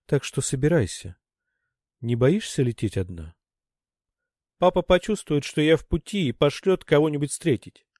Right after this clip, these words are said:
Нет, не боюсь. А вы? Вы не боитесь оставаться?" Альрика многозначительно улыбнулась.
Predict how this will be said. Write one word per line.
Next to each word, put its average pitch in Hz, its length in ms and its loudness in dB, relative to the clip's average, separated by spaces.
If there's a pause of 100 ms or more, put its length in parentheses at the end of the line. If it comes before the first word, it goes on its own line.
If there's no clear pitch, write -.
(140)
Нет, 196 260 -2 (120)
не 170 160 -4
боюсь. 156 520 0 (960)
А 165 140 4
вы? 151 200 -2 (960)
Вы 156 200 4
не 139 100 2
боитесь 185 480 4
оставаться?" 220 680 0 (1300)
Альрика 131 440 -4
многозначительно 113 720 -4
улыбнулась. 101 720 -8